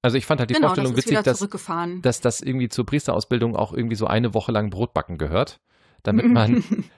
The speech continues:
Speaker 1: da-, damit die vernünftig, äh, Hostien backen können. Das fand ich halt interessant, dass das inzwischen auch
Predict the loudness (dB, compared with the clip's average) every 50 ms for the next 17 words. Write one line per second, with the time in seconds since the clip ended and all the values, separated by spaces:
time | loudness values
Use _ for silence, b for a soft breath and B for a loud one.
0 | _ _ 0 0 0 2 2 2 0 0 0 -2 -2 0 0 0 0 -2 -4 -4
1 | -4 -6 -6 -2 0 0 0 0 -2 -4 -2 -2 -2 -2 -2 -2 -4 -2 -4 -4
2 | -6 -8 -10 -8 -8 -6 -6 -4 -2 -2 -2 -2 -2 -4 -4 -2 0 0 -2 -2
3 | -4 -10 -20 -20 -20 -18 -18 -10 -6 -4 -4 -2 -2 0 0 0 0 -2 -2 -2
4 | -2 -2 -2 -4 -6 -4 -4 -4 -2 -2 -2 -2 -2 -4